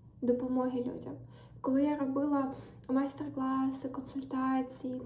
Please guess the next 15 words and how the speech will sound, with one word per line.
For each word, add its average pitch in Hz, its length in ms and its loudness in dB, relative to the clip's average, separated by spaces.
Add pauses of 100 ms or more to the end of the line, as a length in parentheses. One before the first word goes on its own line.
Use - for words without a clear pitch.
(120)
тренінги, 254 720 2 (400)
зустрічі 262 640 2
дівочок, 240 560 2 (880)
то 302 80 6
це 294 180 6
мене 285 220 8
стілювало, 254 720 0 (260)
і 277 100 4
я 262 120 8
відчувала, 247 500 2
що - 160 -4
я 240 100 8
йду 240 140 4
своїм 240 480 2 (260)
шляхом. - 460 -6